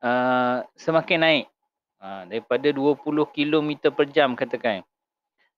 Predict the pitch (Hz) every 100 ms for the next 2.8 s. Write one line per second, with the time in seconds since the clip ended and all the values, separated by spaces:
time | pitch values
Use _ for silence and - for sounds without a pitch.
0 | _ 98 95 - _ - 139 185 175 156
1 | - 165 165 151 147 143 143 139 - 139
2 | 170 185 - 151 147 147 185 247